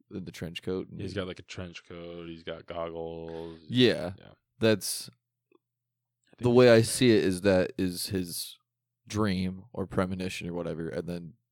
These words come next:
Speaker 1: the Joker sitting on top of a building that's clearly in this, like, dream wasteland that Batman's in. So that's,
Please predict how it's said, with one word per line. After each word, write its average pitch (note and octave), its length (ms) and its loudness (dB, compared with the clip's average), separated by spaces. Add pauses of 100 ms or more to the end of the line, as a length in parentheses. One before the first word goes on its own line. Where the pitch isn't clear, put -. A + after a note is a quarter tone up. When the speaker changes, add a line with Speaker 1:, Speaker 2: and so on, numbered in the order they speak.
Speaker 1:
the F#2 140 0
Joker F#2 440 -2
sitting F2+ 360 -4
on F2+ 120 -6
top F2 260 -6
of D#2 40 -12
a F2 100 -6
building D#2+ 440 -6
that's D2+ 180 -12
clearly F2 520 -8
in E2 220 -10
this, F2+ 300 -10
like, - 340 -12 (540)
dream F2+ 640 -4
wasteland F2 720 -4
that D#2 180 -8
Batman's D#2+ 560 -8
in. D#2+ 200 -8
So - 200 -6
that's, D#2 420 -10